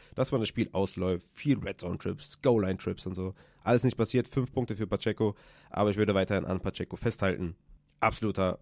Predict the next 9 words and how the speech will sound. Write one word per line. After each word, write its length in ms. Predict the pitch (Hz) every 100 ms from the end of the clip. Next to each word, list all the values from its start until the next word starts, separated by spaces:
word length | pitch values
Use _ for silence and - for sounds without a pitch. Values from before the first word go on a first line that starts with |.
| _
Floor-Spieler 1400 | - - 110 110 90 - - _ _ - - 120 113 113
und 180 | 110 117
auch 120 | 110
gegen 160 | 110 104
Miami 500 | 101 101 104 104 98
in 200 | 123 113
Frankfurt 560 | - 95 92 95 90 - _ _ _ -
aufzustellen. 1120 | 135 - - - _ - 117 - 90 - 78 - _ _ _
Ansonsten 1300 | 127 151 151 139 104 101 135 151 147 92 80 76 78